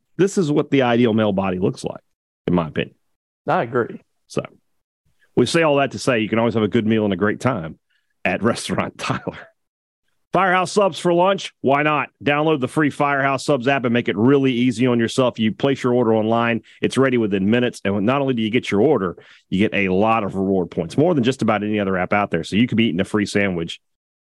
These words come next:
Speaker 1: before you know it. And of course, the great thing is every time you go to Firehouse Subs, you have an opportunity. Hey, man, it's just the pocket change. It's just rounding it up.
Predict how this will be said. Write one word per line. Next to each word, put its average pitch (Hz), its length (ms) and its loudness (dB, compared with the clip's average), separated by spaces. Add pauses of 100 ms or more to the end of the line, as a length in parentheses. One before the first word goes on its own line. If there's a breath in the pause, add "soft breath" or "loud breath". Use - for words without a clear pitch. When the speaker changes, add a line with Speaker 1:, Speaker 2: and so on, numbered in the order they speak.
Speaker 1:
before 113 500 2
you 98 200 0
know 98 200 2
it. 82 80 -6
And 85 80 -4
of 92 60 -4
course, 139 280 0
the - 60 -8
great 123 220 -2
thing 120 180 0
is 107 180 0
every 120 160 0
time 127 200 0
you 104 260 -2
go 110 140 0
to 104 80 -2
Firehouse 98 460 0
Subs, 101 280 -2 (340 soft breath)
you 101 60 0
have 98 80 2
an 95 60 0
opportunity. 110 420 -2 (140)
Hey, 131 100 0
man, 113 220 0
it's - 160 -2
just 165 180 -2
the - 80 -2
pocket 135 340 -2
change. 135 300 0
It's 90 100 -10
just 131 180 -2
rounding 120 320 0
it 113 100 2
up. 123 180 0